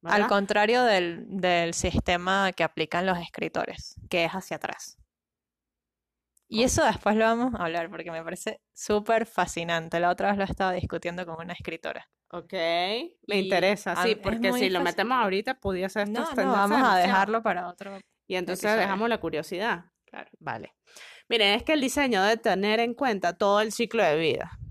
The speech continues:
Speaker 2: y de producción de cualquier cosa que se invente. En una oportunidad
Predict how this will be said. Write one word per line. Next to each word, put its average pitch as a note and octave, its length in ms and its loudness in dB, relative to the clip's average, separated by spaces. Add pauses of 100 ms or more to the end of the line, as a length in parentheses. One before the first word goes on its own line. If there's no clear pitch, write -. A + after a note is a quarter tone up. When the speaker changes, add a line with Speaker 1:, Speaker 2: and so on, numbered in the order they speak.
Speaker 2:
y G3 160 2
de G#3 160 4
producción B3 560 2
de B3+ 100 0
cualquier F3+ 440 0
cosa F#3+ 420 0
que E3 160 -8
se - 140 -8
invente. A#3 420 -4 (1700)
En A3 100 0
una A#3+ 140 4
oportunidad D4 680 2